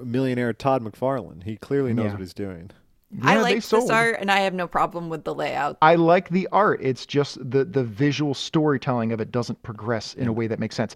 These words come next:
Speaker 2: There's more of this coming. It's, it gets even more egregious.
Speaker 1: And I'm leaning towards Shay.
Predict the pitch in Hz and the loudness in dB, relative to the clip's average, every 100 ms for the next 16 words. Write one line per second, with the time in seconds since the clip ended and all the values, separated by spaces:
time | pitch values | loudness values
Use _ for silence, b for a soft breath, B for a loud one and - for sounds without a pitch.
0 | B 285 302 294 330 269 - 277 185 131 | B 0 2 2 2 2 2 4 4 0
1 | 233 233 220 262 302 254 226 220 147 208 | -2 -4 -2 0 0 2 4 4 4 0
2 | - 98 104 104 117 196 120 107 110 113 | -2 -4 -6 -2 2 2 2 0 -4 -2
3 | 110 110 120 120 - 170 139 | -4 -6 -6 -6 -8 -10 -10